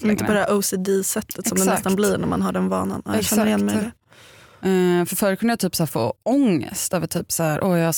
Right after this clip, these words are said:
Speaker 2: borde ha fotat det. Eller jag borde
Speaker 1: Ja,
Speaker 2: ha
Speaker 1: du
Speaker 2: delat
Speaker 1: kunde ju
Speaker 2: med mig av
Speaker 1: nästan
Speaker 2: det här.
Speaker 1: bli låst också i ett samtal för att du s-, höll
Speaker 2: Ja,
Speaker 1: på
Speaker 2: för
Speaker 1: att
Speaker 2: jag typ
Speaker 1: planera i ditt huvud på hur vi skulle ta en viss bild när vi hade pratat klart.
Speaker 2: Exakt, så jag bara så, ja, typ så här, Flora, kan, kan vi bara ta den här bilden nu? För jag kan inte tänka på något annat förrän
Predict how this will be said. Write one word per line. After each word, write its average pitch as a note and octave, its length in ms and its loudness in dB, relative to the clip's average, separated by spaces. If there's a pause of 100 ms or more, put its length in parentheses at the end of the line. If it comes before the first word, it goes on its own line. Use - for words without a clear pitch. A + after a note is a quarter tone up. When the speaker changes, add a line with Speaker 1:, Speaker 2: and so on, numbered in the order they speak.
Speaker 2:
borde E3+ 160 -4
ha - 20 -6
fotat - 400 -8
det. A3+ 360 -8
Eller F3 140 2
jag E3 80 0
borde E3+ 220 2
Speaker 1:
Ja, E3 40 4
Speaker 2:
ha E3 40 4
Speaker 1:
du G#3+ 40 2
Speaker 2:
delat E3 180 2
Speaker 1:
kunde - 180 4
ju - 60 4
Speaker 2:
med - 20 4
mig - 40 4
av - 160 2
Speaker 1:
nästan - 140 2
Speaker 2:
det - 60 2
här. C4 180 2
Speaker 1:
bli E4 80 4
låst D#4 280 0
också - 300 -2
i G#3 140 2
ett G3+ 100 -2
samtal A3 560 0
för - 120 -4
att G#3+ 120 -4
du A3 200 0
s-, - 160 -2 (300)
höll A#3 100 2
Speaker 2:
Ja, A#3+ 80 4
Speaker 1:
på G#3+ 60 2
Speaker 2:
för A3+ 60 2
Speaker 1:
att A3+ 60 4
Speaker 2:
jag A#3 80 4
typ B3 140 2
Speaker 1:
planera B3+ 280 2
i G#3+ 40 2
ditt G3+ 180 -2
huvud A3+ 280 -2
på G#3 140 0
hur A3 200 2
vi G3+ 140 0
skulle G3 220 -4
ta G3 180 0
en F#3+ 80 0
viss G3 180 -2
bild G#3+ 200 0
när F#3+ 120 2
vi F#3 80 0
hade F#3 120 -2
pratat - 240 -6
klart. - 320 -6
Speaker 2:
Exakt, G#3+ 360 -2
så A#3 60 0
jag G#3 60 0
bara G3+ 100 0
så, G#3 100 0
ja, G#3 280 2
typ F3+ 280 -2
så - 80 0
här, F3 60 2
Flora, F#3+ 300 0
kan, G3+ 260 -2
kan A3 140 0
vi A3+ 80 0
bara G#3+ 100 -2
ta A3 240 0
den E3+ 120 2
här D#3 100 2
bilden E3+ 500 2
nu? D3 360 0
För - 220 -4
jag E3+ 80 0
kan G3 120 2
inte E3+ 180 0
tänka F3+ 320 0
på G3+ 100 -2
något E3 140 0
annat D#3 320 0
förrän D3+ 260 2